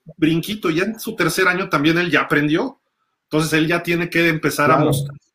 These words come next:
Speaker 1: eh, o sea, que, que los demás head coaches digan, "No, es que Flores, se, hay que cuadrarse con Brian Flores", ¿no? O sea,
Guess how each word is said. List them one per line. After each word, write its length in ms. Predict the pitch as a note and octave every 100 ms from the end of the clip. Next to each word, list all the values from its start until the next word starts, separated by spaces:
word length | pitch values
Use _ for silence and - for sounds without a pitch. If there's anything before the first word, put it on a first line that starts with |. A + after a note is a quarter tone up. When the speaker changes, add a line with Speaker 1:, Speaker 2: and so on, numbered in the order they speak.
| - - _ _ _ - -
Speaker 1:
eh, 160 | C3 -
o 80 | C3
sea, 240 | D3+ D3
que, 280 | - D#3+ D#3
que 100 | D#3
los 140 | D3+ D3+
demás 340 | F3+ A3+ -
head 100 | A3
coaches 420 | - G3 G3+ G3+
digan, 320 | E3+ F3 D3 - _ _ _ _
"No, 300 | A#2 C3 D#3+
es 80 | D#3+
que 120 | D#3+
Flores, 380 | D3 C#3+ E3 D3+
se, 400 | C3 - - B2 - - B2
hay 120 | B2
que 120 | D3+
cuadrarse 460 | C#3+ C3+ C#3+ D3 D3
con 120 | B2
Brian 260 | B2+ B2 A#2+
Flores", 380 | C3 B2 G2+ A2
¿no? 120 | C#3+
O 40 |
sea, 280 | - A2 G#2